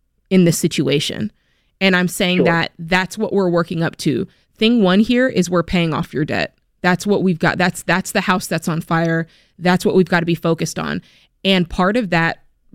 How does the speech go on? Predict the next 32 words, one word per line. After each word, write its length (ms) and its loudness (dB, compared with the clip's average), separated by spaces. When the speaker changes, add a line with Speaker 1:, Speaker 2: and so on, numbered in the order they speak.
Speaker 1:
the 100 2
reason 300 2
that 100 0
your 100 0
house 240 -2
is 80 0
on 120 0
fire 240 -2
is 100 -2
'cause 160 -4
you've 140 -4
got 180 0
a 40 -2
forty-three 420 0
thousand 320 -2
dollar 340 -4
truck. 360 -8
So 200 2
if 80 0
we 120 2
can 140 2
Speaker 2:
Yeah, 60 4
Speaker 1:
knock 220 2
Speaker 2:
and 80 -4
Speaker 1:
that 80 4
Speaker 2:
it's 80 -2
Speaker 1:
down 200 2
Speaker 2:
like 80 -2
Speaker 1:
for 140 -2
the 100 0
time 360 0
being, 320 4